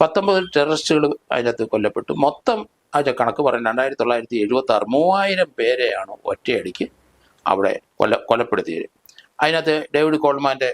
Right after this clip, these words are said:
ബുദ്ധിയുണ്ടെന്ന് പറയുന്നു. തഹാവൂർ റാണയുടെ ബുദ്ധിയുണ്ടോ എന്ന് നമുക്കറിയില്ല. കൂടുതൽ വിവരങ്ങൾ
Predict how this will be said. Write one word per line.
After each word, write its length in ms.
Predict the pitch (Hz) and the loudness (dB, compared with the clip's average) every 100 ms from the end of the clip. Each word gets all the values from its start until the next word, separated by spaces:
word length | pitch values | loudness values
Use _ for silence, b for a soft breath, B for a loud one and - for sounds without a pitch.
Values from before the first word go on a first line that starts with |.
| - | -2
ബുദ്ധിയുണ്ടെന്ന് 520 | 123 - 135 123 120 113 | -4 0 -2 0 -2 -2
പറയുന്നു. 300 | 113 113 131 _ _ _ _ - | -2 -6 -14 _ _ _ _ 0
തഹാവൂർ 360 | 131 147 151 143 123 | 2 2 0 0 2
റാണയുടെ 400 | 127 143 143 139 - 127 | 2 2 0 -2 -4 -8
ബുദ്ധിയുണ്ടോ 360 | 120 135 127 | -2 -2 0
എന്ന് 100 | 127 | -2
നമുക്കറിയില്ല. 480 | 123 117 110 113 110 123 - | -2 0 0 0 -2 -4 -2
കൂടുതൽ 220 | 113 120 117 | -2 0 -2
വിവരങ്ങൾ 300 | 120 117 | -2 -4